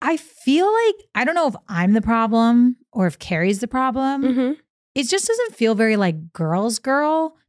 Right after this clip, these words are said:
Speaker 1: that
Speaker 2: <laughs>
Speaker 1: she changed in front of him. And, like,
Speaker 2: Mm-hmm.
Speaker 1: she said, "You stay there, I'm gonna change." But then she came out in a bra and then put her top on. Like, if you, if,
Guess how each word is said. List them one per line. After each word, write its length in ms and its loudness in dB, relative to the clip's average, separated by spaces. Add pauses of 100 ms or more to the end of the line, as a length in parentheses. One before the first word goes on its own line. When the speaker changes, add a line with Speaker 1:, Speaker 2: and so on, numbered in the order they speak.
Speaker 1:
that 140 4
Speaker 2:
<laughs> 60 0
Speaker 1:
she 160 0
changed 680 2
in 120 0
front 220 -6
of 120 -14
him. 440 -16 (480)
And, 140 4
like, 160 4
Speaker 2:
Mm-hmm. 100 2
Speaker 1:
she 140 0
said, 180 0
"You 140 2
stay 160 0
there, 140 2
I'm 80 2
gonna 140 2
change." 560 0 (260)
But 100 2
then 140 4
she 380 -2
came 260 2
out 160 0
in 80 2
a 60 2
bra 760 0
and 260 4
then 200 4
put 160 0
her 100 0
top 360 -4
on. 380 0 (460)
Like, 260 0 (280)
if 240 -2
you, 840 4
if, 160 0